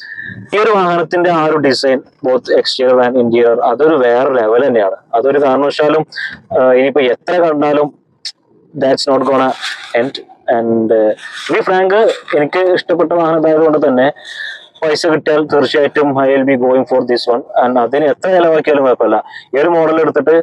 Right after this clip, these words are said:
നീ എന്ത് വർക്ക് ഉണ്ടെങ്കിലും അതൊക്കെ ചെയ്ത് നല്ല കുട്ടപ്പനാക്കി കൊണ്ടുനടക്കണം. That's what I feel. കാരണം ഇത് അല്ലാന്നുണ്ടെങ്കിൽ പൃഥ്വിരാജിന്റെ, ഏഹ്, സെവൻ സിക്സ്റ്റി വി ട്വൽവ്, അത് പൃഥ്വിരാജ്, ഏഹ്, എന്താ പറയാ, വിൽക്കാൻ ആഗ്രഹിക്കുന്ന ടൈമിൽ ആ ഒരു പൈസ നമ്മളെ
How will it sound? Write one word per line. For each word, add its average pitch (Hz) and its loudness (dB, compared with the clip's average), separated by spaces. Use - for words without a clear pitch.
നീ 123 0
എന്ത് 127 2
വർക്ക് 151 0
ഉണ്ടെങ്കിലും 147 2
അതൊക്കെ 131 0
ചെയ്ത് 127 2
നല്ല 127 2
കുട്ടപ്പനാക്കി 127 0
കൊണ്ടുനടക്കണം. 110 0
That's 123 -2
what 131 -2
I - -2
feel. 117 0
കാരണം 139 -2
ഇത് 147 0
അല്ലാന്നുണ്ടെങ്കിൽ 160 0
പൃഥ്വിരാജിന്റെ, 143 0
ഏഹ്, 131 4
സെവൻ 127 0
സിക്സ്റ്റി 123 -4
വി 117 2
ട്വൽവ്, - -2
അത് 123 0
പൃഥ്വിരാജ്, 143 0
ഏഹ്, 170 4
എന്താ 156 2
പറയാ, 156 2
വിൽക്കാൻ 160 0
ആഗ്രഹിക്കുന്ന 156 0
ടൈമിൽ 165 2
ആ 143 -4
ഒരു 156 0
പൈസ 156 0
നമ്മളെ 156 2